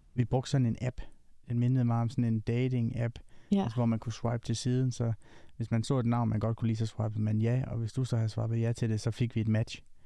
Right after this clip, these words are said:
Speaker 2: Det er rigtigt.
Speaker 1: Den kan jeg huske, vi brugte, men det var noget med, der kom noget betaling, men det var egentlig meget smart. Men jeg tror, det er ikke et navn derfra, vi endte med.
Speaker 2: Mm, nej. Jeg ved faktisk ikke, hvordan vi endte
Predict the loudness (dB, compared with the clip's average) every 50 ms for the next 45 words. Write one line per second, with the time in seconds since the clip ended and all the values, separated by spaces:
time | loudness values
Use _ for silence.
0 | -8 -6 -2 -2 -2 -2 -4 -8 -12 -10 -4 -2 0 2 4 4 4 4 2 2
1 | 2 0 0 0 2 2 2 4 4 4 4 4 2 2 0 -2 -4 -10 -20 -18
2 | -6 0 2 2 2 2 0 0 -2 0 0 0 0 2 0 0 0 2 2 2
3 | 2 4 4 4 4 2 0 0 0 -2 -2 -2 -2 -6 -8 -12 -18 -14 -8 -4
4 | -2 0 0 -2 -2 -4 -4 -2 0 0 0 0 0 0 0 0 0 0 2 2
5 | 0 0 0 0 0 2 4 4 2 2 2 2 0 0 -4 -10 -20 -18 -18 -20
6 | -20 -20 -20 -20 -20 -20 -20 -20 -20 _ _ _ -2 0 2 4 4 4 4 2
7 | 2 0 -4 -6 -14 -20 -20 -20 -20 -20 -20 _ _ _ _ -20 -20 -20 -20 -20
8 | -14 -6 -4 -4 -4 -4 -4 -4 -4 -4 -4 -4 -4 -6 -8 -16 -18 -20 _ _
9 | -20 _ -8 -4 -2 0 2 2 2 2 0 -2 -4 -6 -4 -2 0 0 0 0